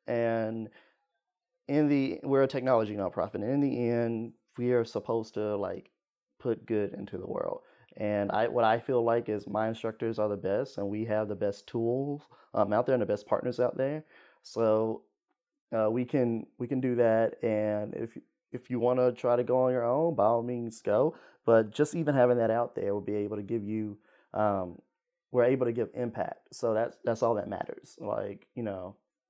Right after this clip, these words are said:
if, like, if you don't make the cut and you're still in the Slack channel, at least you know the curriculum, at least you can follow along. We, we make sure everything's open source, and the things that aren't open source, we've gotten to the point, we've gotten in a, uh, nice position to where our partners give them those tools to us for free.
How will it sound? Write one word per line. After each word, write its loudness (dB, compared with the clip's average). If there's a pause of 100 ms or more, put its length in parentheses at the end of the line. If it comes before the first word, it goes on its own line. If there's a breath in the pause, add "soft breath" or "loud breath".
(320)
if, -6
like, 2
if -6
you -4
don't 4
make 0
the -6
cut -4
and -8
you're -6
still -6
in -6
the -6
Slack -4
channel, -6 (280 soft breath)
at -6
least -4
you -4
know -2 (120)
the -6
curriculum, -6
at -6
least -8
you -20
can -8
follow 0
along. -6
We, -8 (240 soft breath)
we -4
make 2
sure 0
everything's -2
open -6
source, -6
and -10
the -10
things -8
that -4
aren't -2
open -8
source, -4
we've -6
gotten -2
to -8
the -12
point, -12
we've -2
gotten -2
in -8 (480 soft breath)
a, 2
uh, 4 (500)
nice 0
position -8
to -8
where 0
our 2
partners -4
give -6
them -6
those -4
tools -10
to -6
us -8
for -16
free. -8